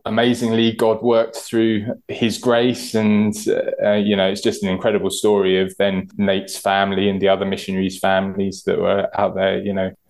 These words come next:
forgave the Indians and actually went back and shared the gospel with, with these, uh, guys. And, um, yeah, ha-,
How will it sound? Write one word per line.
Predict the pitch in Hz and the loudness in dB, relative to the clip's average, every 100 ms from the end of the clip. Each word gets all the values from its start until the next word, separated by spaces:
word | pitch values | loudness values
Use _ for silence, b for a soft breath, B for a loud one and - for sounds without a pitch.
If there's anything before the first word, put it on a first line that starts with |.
| - | -6
forgave | - 101 104 104 | -2 2 2 2
the | 107 107 | 0 0
Indians | 104 110 107 | 2 2 2
and | 107 | 2
actually | 120 - 107 | 0 0 0
went | 104 104 | 0 0
back | 110 107 - | 0 0 -2
and | 98 95 95 - - | -4 -4 -4 -10 -6
shared | - 107 104 104 | 0 2 2 -2
the | |
gospel | 95 113 - - 90 | 0 0 -2 -8 -6
with, | 92 92 - | -2 -2 -4
with | 110 101 101 101 - | -6 -4 -2 -4 -2
these, | 98 92 - | -2 -2 -2
uh, | 95 92 90 92 92 | 0 2 2 0 2
guys. | 98 98 90 - - _ - | 2 2 0 -6 -18 _ -4
And, | 92 92 92 - | -2 0 -4 -2
um, | 98 92 92 - | -2 0 -2 -2
yeah, | 107 98 85 | 2 2 2
ha-, | 104 104 | 0 -2